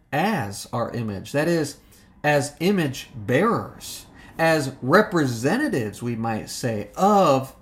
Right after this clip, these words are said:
God, who he is and what his desires and his will are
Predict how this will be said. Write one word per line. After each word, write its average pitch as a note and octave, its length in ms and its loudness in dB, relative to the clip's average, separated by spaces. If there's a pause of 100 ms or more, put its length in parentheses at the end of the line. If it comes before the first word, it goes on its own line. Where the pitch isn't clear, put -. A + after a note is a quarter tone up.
(140)
God, D#3 480 2
who G#3+ 260 0
he F3+ 120 0
is E3 480 2
and B2+ 160 -2 (380)
what E3 300 2
his D3+ 260 -2
desires C3+ 580 4
and A#2+ 120 0
his A#2 120 -4
will C#3+ 300 -2
are G#2 340 -4